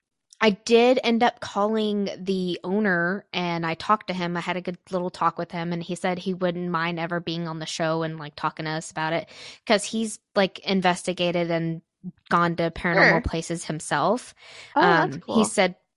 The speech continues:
Speaker 1: before he ever bought this place, he was a huge skeptic. He's,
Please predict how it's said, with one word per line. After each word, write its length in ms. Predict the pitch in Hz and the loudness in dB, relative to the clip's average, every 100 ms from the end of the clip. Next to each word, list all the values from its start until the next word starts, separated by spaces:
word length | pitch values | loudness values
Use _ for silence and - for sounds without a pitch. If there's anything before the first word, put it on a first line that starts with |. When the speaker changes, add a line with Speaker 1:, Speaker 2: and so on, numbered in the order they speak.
| _ | _
Speaker 1:
before 460 | 202 190 - 180 202 | 0 2 -2 -2 -2
he 180 | 208 233 | 0 2
ever 160 | 208 185 | 2 0
bought 280 | 165 135 | -2 -4
this 160 | 160 175 | -6 -10
place, 320 | - 156 151 | -6 -4 -4
he 200 | - 180 | -6 -6
was 140 | 175 170 | -4 -6
a 60 | |
huge 340 | 170 - 165 - | -8 -6 -6 -4
skeptic. 480 | - 151 160 156 - | -6 -6 -4 -4 -6
He's, 540 | - 170 165 - | -4 -4 -4 -10